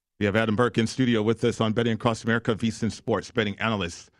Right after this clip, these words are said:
Uh, follow him on Twitter, by the way, at Skating Tripod. So, Adam, any correlation between, um, new coaches, new head coaches, first-time head coaches, quarterbacks? Because you mentioned Big Ben,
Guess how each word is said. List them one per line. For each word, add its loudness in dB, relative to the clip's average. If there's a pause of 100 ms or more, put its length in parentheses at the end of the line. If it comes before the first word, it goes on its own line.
(220)
Uh, 0
follow 0
him 2
on 0
Twitter, -2
by 0
the -2
way, 0
at -2
Skating -4
Tripod. -2
So, -4
Adam, 2
any 2
correlation 0
between, -2 (380)
um, 0 (140)
new 2
coaches, -2
new 2
head 0
coaches, 0
first-time 0
head -2
coaches, -2
quarterbacks? -2
Because -2
you 2
mentioned 0
Big -2
Ben, 0